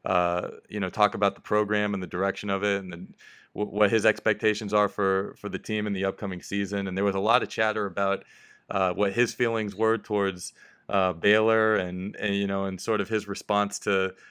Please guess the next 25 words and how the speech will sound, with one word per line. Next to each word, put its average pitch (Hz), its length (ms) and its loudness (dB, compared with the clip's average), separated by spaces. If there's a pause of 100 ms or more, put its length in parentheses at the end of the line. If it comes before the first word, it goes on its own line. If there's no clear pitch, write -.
(100)
what 107 80 0
was 107 120 2
being 101 280 -2
asked 104 280 -2
about 107 320 4
it. 107 140 -2
But 98 200 0 (300)
I 131 120 4
think 165 180 4
coming 143 220 2
into 117 160 0
this 117 200 0
season, 95 500 -2 (420)
you 107 100 -8
know, 98 240 -2 (400)
Coach 117 220 0
Patterson 117 420 2
really, 104 320 4
th-, 117 240 2 (420)
if 101 140 -12
you 120 80 -2
wanna 131 140 0
talk 120 220 2
about, 104 500 2
uh, - 260 -20